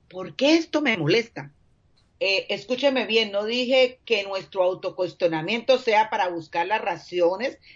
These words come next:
que, que con-, nos convenzan de que estamos en lo correcto, ¿no?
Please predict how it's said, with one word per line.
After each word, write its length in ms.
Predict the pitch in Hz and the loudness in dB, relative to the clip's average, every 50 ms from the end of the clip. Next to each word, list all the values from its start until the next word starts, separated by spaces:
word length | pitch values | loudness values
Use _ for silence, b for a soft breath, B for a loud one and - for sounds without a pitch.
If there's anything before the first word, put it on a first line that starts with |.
| B _ - | B _ -6
que, 300 | 214 202 196 - - _ _ - | -4 -4 -4 -6 -10 _ _ -4
que 180 | 220 196 - | -4 -4 -2
con-, 300 | - 196 185 175 170 180 | -4 -6 -6 -6 -6 -4
nos 180 | 185 190 170 - | -4 -4 -4 -2
convenzan 600 | 190 180 165 160 180 190 208 220 214 294 294 254 | -2 -2 0 2 2 2 2 4 4 2 4 4
de 120 | 262 - | 4 2
que 80 | - 190 | 2 -2
estamos 360 | 156 - 190 170 185 202 214 | -4 -2 -2 -2 -2 -2 -4
en 80 | 196 185 | -2 0
lo 120 | 180 170 | 0 0
correcto, 520 | - 160 151 180 208 247 254 254 - 170 151 | 0 -4 0 4 4 4 4 4 0 -4 -4
¿no? 260 | 165 233 302 - | -4 -6 -6 -8